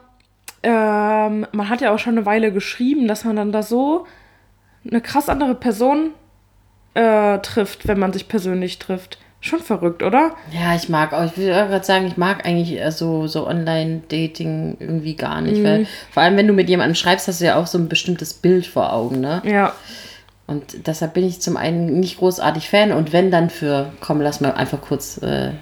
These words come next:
Speaker 2: treffen und, äh, sich gegenüberstehen“, um zu merken, ob man überhaupt irgendwie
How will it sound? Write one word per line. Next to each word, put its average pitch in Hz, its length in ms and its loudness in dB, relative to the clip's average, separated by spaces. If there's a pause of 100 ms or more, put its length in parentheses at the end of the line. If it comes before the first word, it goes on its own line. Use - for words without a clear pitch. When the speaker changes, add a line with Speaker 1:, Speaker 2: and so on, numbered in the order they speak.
(120)
Speaker 2:
treffen 143 420 -2
und, 139 260 -2
äh, 147 160 -4
sich - 320 -14
gegenüberstehen“, 143 840 0
um 139 160 -2
zu 147 240 0 (420)
merken, 143 500 2
ob 127 220 -2
man 139 140 0
überhaupt 139 360 -2
irgendwie 147 480 -2